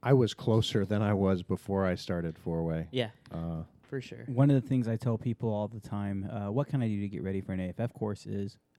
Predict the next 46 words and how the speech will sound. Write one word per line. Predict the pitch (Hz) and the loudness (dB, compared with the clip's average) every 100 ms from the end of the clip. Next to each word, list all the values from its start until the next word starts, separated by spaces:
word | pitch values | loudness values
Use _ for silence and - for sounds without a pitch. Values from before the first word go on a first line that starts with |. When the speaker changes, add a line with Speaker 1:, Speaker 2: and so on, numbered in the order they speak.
| _ _ _ | _ _ _
Speaker 3:
go | 117 | 0
get | 107 127 | 2 2
on | 139 | 0
a | |
four-way | 156 131 123 113 | 0 0 0 0
team, | 120 113 107 - - | 0 0 -4 -12 2
do | 123 | 4
a | |
year | 113 117 120 | 6 4 4
four-way | 196 190 123 98 123 | 4 4 4 0 0
Speaker 1:
<laughs> | |
Yeah. | 127 - - | 0 0 -2
Speaker 3:
before | - - 131 | -2 6 6
you | |
do | 123 | 8
the | 120 117 | 6 4
A | 117 | 2
F | - | 0
F | - | -2
course. | - 95 - - - - - - _ | -6 -12 -12 -20 -20 -20 -20 -20 _
It | 127 - | -4 -4
teaches | - 135 127 - 127 110 | -4 0 0 0 -2 0
you | 113 110 | 0 0
to | - 107 | -2 -8
fly | 117 113 | -4 -2
your | 143 | -2
slot. | - 120 127 151 - _ _ | -2 -2 -2 -4 -14 _ _
It | 117 110 | -8 -4
teaches | 127 117 117 110 | -4 -2 -2 0
you | 113 | 0
to | - 123 | 0 -4
predict | - 110 117 123 | -4 -4 -4 -4
and | 113 110 | -4 0
read | 117 117 | 0 0
other | 110 107 107 | -2 -2 -2
bodies, | 101 110 107 98 98 | -2 0 0 -2 -4
which | 98 - | -6 -6
you | 104 | -8
need | 98 95 | -6 -6
to | |
do | 92 95 | -6 -6
with | 95 90 | -6 -8
a | |
student | - 110 104 - 107 | -6 -4 -4 -6 -10
both | 92 - | -10 -6
ways. | 139 123 123 | -6 -6 -10